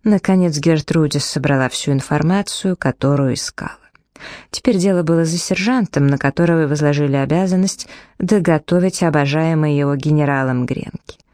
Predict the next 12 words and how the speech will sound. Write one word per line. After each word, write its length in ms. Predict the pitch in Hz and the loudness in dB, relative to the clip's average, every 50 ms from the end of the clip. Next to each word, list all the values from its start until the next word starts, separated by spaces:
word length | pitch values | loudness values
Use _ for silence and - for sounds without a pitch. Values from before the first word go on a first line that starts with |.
| _ _ _ _ _ _ _ _ _ | _ _ _ _ _ _ _ _ _
Тревиньо, 560 | - 262 262 220 196 208 208 202 190 185 185 | 0 2 2 4 4 4 4 2 2 2 2
невзирая 480 | 175 170 160 151 156 156 156 156 151 147 | 2 2 2 2 2 2 2 2 2 2
на 140 | 147 143 - | 0 0 0
полное 340 | - 160 151 147 143 139 | 0 2 2 2 0 0
отсутствие 540 | 135 - - - 139 - - - - 147 139 | -2 -4 -6 -8 -8 -8 -8 -4 -2 0 0
опыта 340 | 131 - - 135 - - 139 | 0 0 -2 -4 -4 -4 -4
в 100 | - - | -6 -4
кулинарных 640 | - - 160 151 143 139 131 127 - - 143 143 139 | -4 -2 0 2 2 2 2 0 -2 -2 -2 -2 -2
делах, 380 | - 160 170 208 247 - - - - - - - - - - | -2 -2 0 0 -2 -4 -6 -12 -18 -16 -16 -16 -16 -6 -4
ухитрился 680 | 285 269 - 247 - 220 214 240 247 233 - - 214 185 | -2 0 0 0 2 2 2 2 2 0 -2 -2 -2 -2
выполнить 540 | 170 175 170 - 175 175 175 185 - - | 0 -2 0 0 0 0 0 0 -2 -4
приказ. 600 | - - 127 - - - - - - - - - | -4 -4 -4 -4 -6 -10 -10 -10 -10 -10 -12 -14